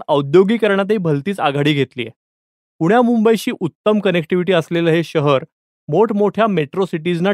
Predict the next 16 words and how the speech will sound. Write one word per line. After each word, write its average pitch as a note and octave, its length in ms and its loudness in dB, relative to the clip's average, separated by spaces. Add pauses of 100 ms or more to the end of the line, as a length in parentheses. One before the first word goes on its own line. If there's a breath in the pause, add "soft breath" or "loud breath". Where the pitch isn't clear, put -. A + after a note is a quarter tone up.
टक्कर F3 320 -2
देण्यासाठी F3 440 0
सज्ज C#3 360 -4
होतंय. D3 280 0 (920)
त्यामुळेच A3 440 2 (100)
नाशिकमधल्या F3+ 800 -2 (100)
उद्योग E3 400 0
जगताला E3+ 520 0 (480)
एकत्र G#3 460 0 (160)
एकाच F#3 340 -2
व्यासपीठावर E3 680 0
आणणारं D3 560 0 (440)
उद्योग E3 420 4
विश्व E3 380 0 (400)
या D3 120 0 (140)
परिषदेचं F#3 680 0